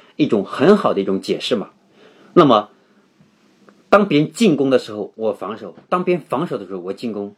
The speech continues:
这也是一种差异化的方式。所以说我们一定要找到各种各样的方式来传播自己，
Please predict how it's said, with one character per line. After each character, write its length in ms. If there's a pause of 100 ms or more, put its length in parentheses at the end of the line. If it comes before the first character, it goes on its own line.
(300)
这 140
也 160
是 160
一 20
种 160
差 160
异 60
化 120
的 80
方 180
式。 200 (920)
所 160
以 20
说 140
我 120
们 300 (240)
一 140
定 120
要 80
找 180
到 120 (120)
各 200
种 140
各 100
样 160
的 200 (300)
方 180
式 280
来 120
传 320
播 120
自 160
己， 220